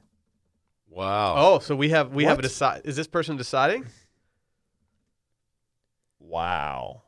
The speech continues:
Speaker 1: You
Speaker 3: Shout
Speaker 1: can't
Speaker 3: out
Speaker 1: say,
Speaker 3: to Chris. I'm gonna R T that.
Speaker 1: you can't say "is all of us" and "is a mood" in the same tweet.
Speaker 3: Can you?
Speaker 1: That's just
Speaker 3: No,
Speaker 1: too
Speaker 3: I think
Speaker 1: much
Speaker 3: you
Speaker 1: going
Speaker 3: can.
Speaker 1: on. It's too much.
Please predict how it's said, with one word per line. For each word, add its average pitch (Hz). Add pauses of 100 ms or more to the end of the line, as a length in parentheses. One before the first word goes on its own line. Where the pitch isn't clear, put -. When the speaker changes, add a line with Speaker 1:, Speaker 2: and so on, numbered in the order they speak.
Speaker 1:
You 104
Speaker 3:
Shout 120
Speaker 1:
can't 139
Speaker 3:
out 143
Speaker 1:
say, 139
Speaker 3:
to 117
Chris. 131
I'm 143
gonna 127
R 113
T 123
that. 98
Speaker 1:
you 160
can't 170
say 135
"is 117
all 120
of 113
us" 110
and 98
"is 110
a 98
mood" 95
in 85
the 78
same 78
tweet. 64
Speaker 3:
Can 147
you? 180
Speaker 1:
That's 135
just -
Speaker 3:
No, 113
Speaker 1:
too 110
Speaker 3:
I 117
think 104
Speaker 1:
much 123
Speaker 3:
you 113
Speaker 1:
going 87
Speaker 3:
can. 113
Speaker 1:
on. 80 (540)
It's -
too 90
much. 76